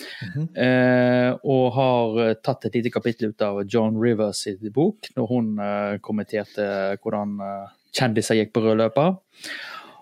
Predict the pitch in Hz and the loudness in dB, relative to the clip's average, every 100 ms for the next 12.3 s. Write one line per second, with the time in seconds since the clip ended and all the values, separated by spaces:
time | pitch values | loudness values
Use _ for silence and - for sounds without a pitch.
0 | - - 202 202 - 175 175 175 - - | -4 2 4 4 2 2 4 4 0 -2
1 | 208 156 160 131 120 107 107 107 104 120 | 0 2 2 2 2 2 2 2 0 2
2 | 135 208 - - - - 147 143 135 135 | 2 2 -2 -14 -12 0 2 4 4 4
3 | 131 135 - 127 135 - 127 113 110 107 | 2 2 2 2 0 0 2 4 4 2
4 | 107 - _ _ _ _ - - _ _ | 0 -2 _ _ _ _ -20 -20 _ _
5 | _ _ _ - - 131 101 - - 110 | _ _ _ -20 -2 0 0 0 0 0
6 | 85 95 143 110 - 90 87 95 - 170 | 0 -2 -2 -2 -4 -8 -6 -4 -2 -2
7 | - _ - - - - - - - 123 | -6 _ -12 -10 -10 -14 -18 -16 -4 0
8 | 117 117 113 113 117 127 120 110 104 98 | 2 4 2 2 2 2 2 0 0 0
9 | 98 98 98 101 101 98 101 98 98 98 | 0 0 -2 -2 -2 -2 -4 -2 0 -2
10 | 95 98 92 - - - 110 110 104 110 | -4 -6 -12 -20 -16 -12 -8 -6 -2 0
11 | 104 101 95 95 - - - 113 117 110 | -2 -4 -4 -4 -4 -6 -4 0 0 0
12 | 107 147 | 0 -2